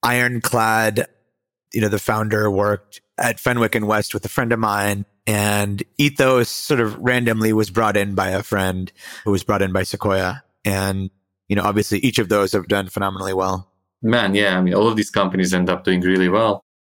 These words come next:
Speaker 2: And then you raised the five hundred FinTech Fund about five years ago, I guess, and did eighty investments around the fintech space. What portion of your portfolio was international companies?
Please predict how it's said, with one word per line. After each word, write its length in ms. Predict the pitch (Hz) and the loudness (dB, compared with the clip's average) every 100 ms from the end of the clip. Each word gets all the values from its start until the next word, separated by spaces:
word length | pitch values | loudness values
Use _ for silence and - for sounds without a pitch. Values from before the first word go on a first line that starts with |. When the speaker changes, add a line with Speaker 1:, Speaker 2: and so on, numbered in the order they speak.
| - | -2
Speaker 2:
And 120 | 110 139 | 2 4
then 180 | 175 | 4
you 100 | 175 | 4
raised 400 | 139 131 123 113 | 4 4 2 0
the 160 | 113 113 | 2 2
five 240 | 110 110 110 | 2 0 0
hundred 200 | 107 98 | -2 0
FinTech 420 | 151 160 120 - | -2 0 -2 -2
Fund 420 | 101 90 90 - - | -2 0 -2 -8 -4
about 360 | 95 92 131 - | -2 0 0 0
five 280 | 120 107 98 | 0 2 2
years 180 | 104 | 0
ago, 220 | 98 92 90 | 2 2 2
I 100 | 85 | 0
guess, 260 | 90 - | -2 0
and 200 | 98 92 | -2 2
did 260 | 101 95 - - | 2 0 -2 0
eighty 240 | 135 131 | 2 2
investments 640 | 107 101 - 98 90 - | 2 0 -2 -2 -2 -2
around 320 | - 104 131 131 | -2 0 2 0
the 60 | |
fintech 380 | - 110 98 90 | 0 0 0 -4
space. 420 | - 98 92 - _ _ _ _ | -2 0 -2 -6 _ _ _ _
What 180 | 139 147 | -2 2
portion 280 | 208 202 175 | 0 2 2
of 60 | |
your 140 | 156 147 | 2 2
portfolio 440 | 113 - 123 113 | 0 0 2 2
was 180 | 104 101 | 2 0
international 560 | 92 98 101 98 90 90 | -2 0 0 0 -4 -4
companies? 560 | 85 85 92 - - | -6 -6 -8 -10 -20